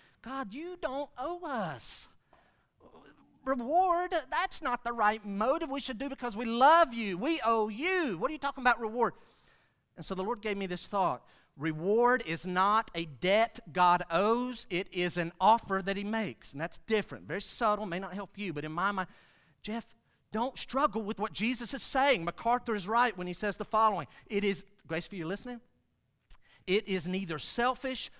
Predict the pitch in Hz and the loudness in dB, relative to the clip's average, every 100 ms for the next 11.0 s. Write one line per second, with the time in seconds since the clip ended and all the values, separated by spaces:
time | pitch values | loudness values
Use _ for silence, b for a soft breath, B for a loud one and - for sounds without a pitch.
0 | b 160 240 269 233 - - 285 180 180 | b 0 0 2 -2 -4 -2 -2 -4 -4
1 | 165 - b b 165 143 233 247 240 247 | -6 -8 b b -6 -2 0 2 4 2
2 | 196 247 202 180 - _ - 185 180 196 | 2 2 4 2 -4 _ -4 0 2 4
3 | 285 196 185 196 180 277 285 - 175 175 | 4 2 0 -2 -2 -6 -6 -4 -2 0
4 | 214 - - _ _ _ _ 277 311 170 | -2 -8 -20 _ _ _ _ -8 -8 -8
5 | - - - _ _ _ _ _ _ _ | -12 -20 -20 _ _ _ _ _ _ _
6 | _ _ _ _ _ _ - 262 302 269 | _ _ _ _ _ _ -8 -6 -4 -4
7 | 277 214 254 320 208 269 330 208 208 330 | -4 -4 -4 -4 -4 -4 -4 -2 0 0
8 | 415 415 - - 220 294 302 - 294 285 | -2 -6 -10 -6 -6 -4 -6 -4 -4 -4
9 | 285 294 277 320 - 160 202 - 233 220 | -6 -2 -2 -2 -4 0 0 0 -4 -2
10 | 285 220 185 202 226 277 - 185 139 98 | -2 -4 -4 -2 -2 -2 -2 -6 -6 -12